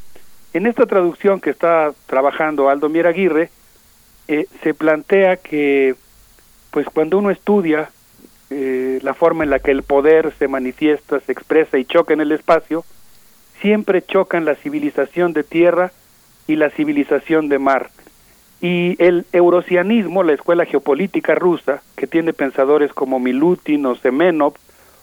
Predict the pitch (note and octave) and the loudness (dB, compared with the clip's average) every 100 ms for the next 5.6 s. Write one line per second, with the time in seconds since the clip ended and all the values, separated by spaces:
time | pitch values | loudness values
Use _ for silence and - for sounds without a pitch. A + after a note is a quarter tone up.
0 | - C#3 C#3 D#3+ F3+ - E3+ D3 C#3+ C3+ | 0 2 2 2 2 2 2 2 2 2
1 | C3 B2+ E3 C#3+ C#3 E3+ C3+ - F#3+ - | 2 0 -2 0 -2 -2 -4 -8 -8 -8
2 | _ _ - - - E3+ - - B3 A#3 | _ _ -20 -12 -2 -2 0 0 2 4
3 | E3+ D#3+ G3 G#3 - F#3+ - D3+ D#3+ F#3+ | 2 0 0 -2 0 -2 0 0 0 -2
4 | F#3 D#3+ D3+ C#3 D3+ - D3+ - C#3+ C#3+ | -8 -4 -2 2 0 0 -4 -2 0 0
5 | C#3+ - E3 C#3+ D#3+ | -2 0 2 2 -2